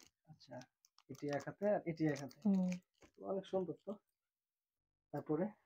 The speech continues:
Speaker 1: আর কি
Speaker 2: চুড়ি
Speaker 1: দিয়েছে?
Speaker 2: গলা হইবে কিনা দেখি তো, তবে না।
Speaker 1: আচ্ছা, দিয়ে দাও।
Speaker 2: ভাঙে যাবে কি, কি, কি জানে?
Speaker 1: না, না, ভাঙবে না।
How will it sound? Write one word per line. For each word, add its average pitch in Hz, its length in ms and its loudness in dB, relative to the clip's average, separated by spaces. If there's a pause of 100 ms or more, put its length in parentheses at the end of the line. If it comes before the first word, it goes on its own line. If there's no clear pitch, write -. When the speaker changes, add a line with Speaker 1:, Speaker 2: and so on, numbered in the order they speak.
(160)
Speaker 1:
আর 139 100 -8
কি - 120 -8
Speaker 2:
চুড়ি 294 180 10
Speaker 1:
দিয়েছে? 294 120 12
Speaker 2:
গলা 240 180 12
হইবে 254 200 12
কিনা 214 180 10
দেখি 202 280 8
তো, - 160 -14
তবে 208 260 0
না। 180 100 -2
Speaker 1:
আচ্ছা, - 200 -20
দিয়ে 139 200 -12
দাও। 135 140 -16 (1400)
Speaker 2:
ভাঙে 226 220 8
যাবে 208 240 6
কি, 247 120 0
কি, 226 120 0
কি 247 120 4
জানে? 226 240 4
Speaker 1:
না, 180 100 6 (140)
না, 147 140 2
ভাঙবে 143 200 -8
না। 131 160 -14